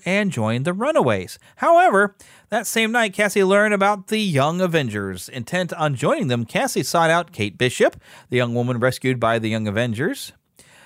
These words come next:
Together, the pair went to the Avengers Mansion and found fourteen boys called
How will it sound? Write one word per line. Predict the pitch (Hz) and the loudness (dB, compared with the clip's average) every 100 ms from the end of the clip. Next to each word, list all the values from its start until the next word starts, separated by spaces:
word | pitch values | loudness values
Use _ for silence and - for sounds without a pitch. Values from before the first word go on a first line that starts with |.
| _ | _
Together, | - 117 151 160 143 | -6 0 2 4 2
the | 113 | 0
pair | 156 160 | 0 2
went | 131 175 175 | 2 0 0
to | 147 147 | 0 2
the | 135 | 2
Avengers | 143 135 123 110 | 2 0 -2 -4
Mansion | 139 208 160 | -4 -2 -2
and | 151 143 | -2 -2
found | 156 165 160 | 0 0 0
fourteen | 208 233 220 165 | 0 0 -2 0
boys | 220 202 | 2 2
called | - 127 113 | 0 0 0